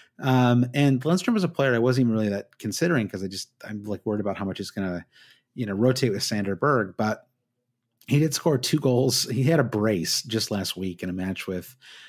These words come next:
with Hull and, uh, you know, in a, in a scrimmage or whatever they're calling them. And I think the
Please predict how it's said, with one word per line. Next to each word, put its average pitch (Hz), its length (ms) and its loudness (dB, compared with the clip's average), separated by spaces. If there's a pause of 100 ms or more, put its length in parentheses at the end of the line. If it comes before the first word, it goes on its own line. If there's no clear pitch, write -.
(140)
with 101 120 -2
Hull 104 500 -2
and, 101 460 -2
uh, 101 260 -4
you 104 80 -2
know, 95 80 -2
in 90 60 -4
a, 92 260 -4
in 107 180 -6
a 90 140 -4
scrimmage 92 500 -2
or 85 120 -8
whatever 87 280 -8
they're 85 100 -6
calling 90 300 -8
them. 85 300 -6
And 92 320 -6 (600)
I 127 60 -2
think 170 240 0 (180)
the 120 440 2